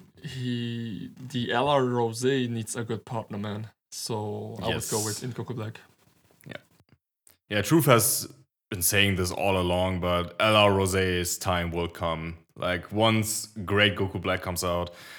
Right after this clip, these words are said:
Speaker 2: like, I'm, I'm still mad over the fact that Akatsuki didn't give Goku Black's E Z A the,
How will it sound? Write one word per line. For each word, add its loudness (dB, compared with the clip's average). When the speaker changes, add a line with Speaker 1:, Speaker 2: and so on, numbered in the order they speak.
Speaker 2:
like, 0
I'm, 2
I'm 4
still 6
mad 8
over 6
the 2
fact 2
that 2
Akatsuki 0
didn't 4
give 0
Goku -2
Black's 0
E -6
Z -2
A 2
the, -2